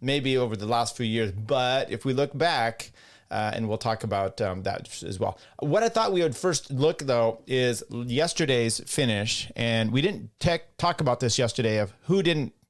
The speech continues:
make the time cuts or who D N F'd and, uh, really who, who kind of shit the bed. Here we go. Um, Ramon Sinkeldam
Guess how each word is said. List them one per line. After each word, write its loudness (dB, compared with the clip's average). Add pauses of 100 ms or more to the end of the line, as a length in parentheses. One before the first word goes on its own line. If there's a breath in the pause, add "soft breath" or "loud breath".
(140)
make 0
the -10
time 0
cuts 2
or 4
who 4
D 2
N 2
F'd -2 (500 loud breath)
and, 0
uh, 0
really 2
who, 2
who -2 (160)
kind -2
of -4 (120)
shit -2
the 0
bed. 0 (1160 loud breath)
Here 4
we 2
go. 4
Um, 0 (460)
Ramon 2
Sinkeldam 2